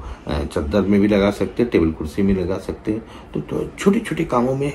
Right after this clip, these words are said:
मुनाफा बहुत होता है। फिर आप जब इस धंधे में आओगे, seasonal वो धंधे में, तो आपको,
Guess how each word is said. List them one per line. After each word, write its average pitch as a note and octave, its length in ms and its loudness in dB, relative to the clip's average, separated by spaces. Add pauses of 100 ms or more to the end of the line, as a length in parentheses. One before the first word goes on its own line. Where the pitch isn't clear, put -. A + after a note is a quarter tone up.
(320)
मुनाफा A2 300 0
बहुत - 240 0
होता - 200 -10
है। - 300 -10 (840)
फिर D#3+ 200 12
आप B2 260 8
जब C#3+ 240 8
इस A2+ 260 -2 (140)
धंधे G#2 460 2
में B2+ 140 6
आओगे, A2+ 480 8
seasonal A#2 460 8
वो G2+ 280 4
धंधे G2 280 4
में, D#3 120 2
तो D3 120 -6
आपको, C3 560 8